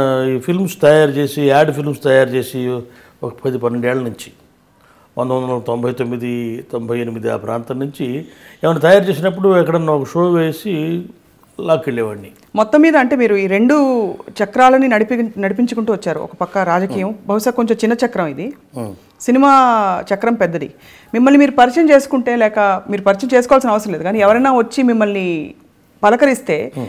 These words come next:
Speaker 2: మీ తొలి పరిచయం ఎలా, ఎటువైపు ఎక్కువ, ఏ చక్రం వైపు ఎక్కువ మొగ్గుతుంది?
Speaker 1: అంటే సినిమా నన్ను నడిపింది,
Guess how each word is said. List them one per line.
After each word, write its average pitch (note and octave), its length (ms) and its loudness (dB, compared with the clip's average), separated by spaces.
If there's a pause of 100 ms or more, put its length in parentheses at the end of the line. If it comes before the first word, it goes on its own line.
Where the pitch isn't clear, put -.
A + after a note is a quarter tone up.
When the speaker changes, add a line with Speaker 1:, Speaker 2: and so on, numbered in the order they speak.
(120)
Speaker 2:
మీ A#3 60 0
తొలి B3 220 6
పరిచయం D#4 380 4
ఎలా, B3 300 6
ఎటువైపు A#3 540 2
ఎక్కువ, G3+ 300 -4 (200)
ఏ A3 120 6
చక్రం B3 300 2
వైపు A3+ 180 0
ఎక్కువ G3 160 -4
మొగ్గుతుంది? F3 420 -6 (300)
Speaker 1:
అంటే F3+ 240 -4
సినిమా G3 460 0
నన్ను D#3 260 2
నడిపింది, B2+ 480 -2